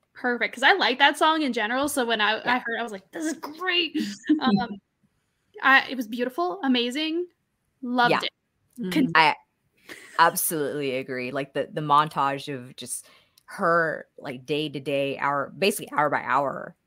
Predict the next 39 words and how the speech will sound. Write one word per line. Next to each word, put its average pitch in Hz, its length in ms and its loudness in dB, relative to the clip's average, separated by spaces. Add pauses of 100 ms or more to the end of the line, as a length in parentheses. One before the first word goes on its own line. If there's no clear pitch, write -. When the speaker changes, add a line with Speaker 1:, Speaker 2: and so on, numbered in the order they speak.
Speaker 2:
in 151 260 -6
the 139 80 -10
cage 139 420 -8
when 143 120 -10
she 143 240 -8
knew 135 160 -8
he 135 160 -10
wasn't 123 300 -10
coming 127 260 -10
back, 131 440 4
and, - 100 -12
like, 107 140 -14
she's - 240 -10
having 131 260 -8
to 135 140 -14
ration 123 400 -8
her 135 140 -16
food 220 560 4
and 143 280 -2 (800)
trying 170 260 2
to 147 200 -2 (880)
pass 185 240 6
the 165 80 -4
time 160 280 0
by 151 100 -2
making 156 680 -6 (1080)
paper 165 240 -2
cranes 156 520 -4
out 139 160 -4
of 120 120 -12
the 120 80 -10
bags 135 640 6
and 135 180 -8
whatever. 135 360 -2
It 104 80 -2
was 175 140 -2
just, - 220 -8
it 175 60 -6
was 139 240 -6